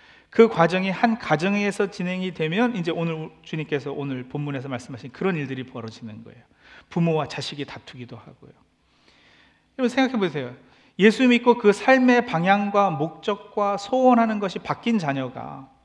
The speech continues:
아직도 전에 가지고 있던 그 가치관과 기준을 가진 부모와 출-, 충동이 없을 수가 없지 않겠어요? 그죠? 예, 그 얘기예요. 제가 그 과정을 제대로 한번 겪었는데요.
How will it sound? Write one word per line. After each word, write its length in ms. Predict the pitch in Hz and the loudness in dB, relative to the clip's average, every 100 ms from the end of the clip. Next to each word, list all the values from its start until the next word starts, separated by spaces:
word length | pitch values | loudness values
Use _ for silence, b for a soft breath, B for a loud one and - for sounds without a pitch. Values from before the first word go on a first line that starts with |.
| b b b b b b | b b b b b b
아직도 580 | 147 170 208 - 247 240 | 2 2 0 0 0 2
전에 320 | - 185 233 | 2 4 8
가지고 360 | 214 208 214 | 6 4 0
있던 280 | 202 - 202 | 0 -2 -2
그 140 | 185 226 | 0 2
가치관과 720 | - - - 208 202 202 196 | 0 -2 -4 -4 -2 -6 -6
기준을 420 | - 180 202 202 | -6 -2 -2 -4
가진 460 | 190 180 175 185 175 | -4 -6 -6 -8 -6
부모와 1500 | 180 180 170 147 139 - _ _ _ - 165 165 135 - | -4 0 0 -2 -6 -16 _ _ _ -2 0 0 -4 -16
출-, 380 | - - 285 - | -6 -2 -2 -4
충동이 400 | 226 294 262 262 | -8 -4 -2 0
없을 200 | 175 208 | 0 -2
수가 240 | 196 226 202 | -8 -4 -4
없지 200 | - 165 | -4 -10
않겠어요? 540 | 127 117 - 127 165 _ _ _ _ _ _ _ _ _ _ _ _ _ | -10 -16 -16 -16 -16 _ _ _ _ _ _ _ _ _ _ _ _ _
그죠? 180 | - - _ _ _ - | -20 -20 _ _ _ -16
예, 80 | |
그 180 | 117 - | -8 -2
얘기예요. 720 | 175 147 117 113 _ - 117 117 _ _ _ _ _ _ _ _ _ B B B | -2 -2 -8 -16 _ -20 -20 -20 _ _ _ _ _ _ _ _ _ B B B
제가 300 | - 185 254 | 2 6 6
그 120 | 240 | 6
과정을 340 | 190 185 208 | 4 4 2
제대로 280 | 202 147 180 | 2 2 2
한번 220 | 180 170 | 0 -2
겪었는데요. 760 | 151 135 143 131 123 69 156 | -4 -6 -8 -8 -8 -10 -12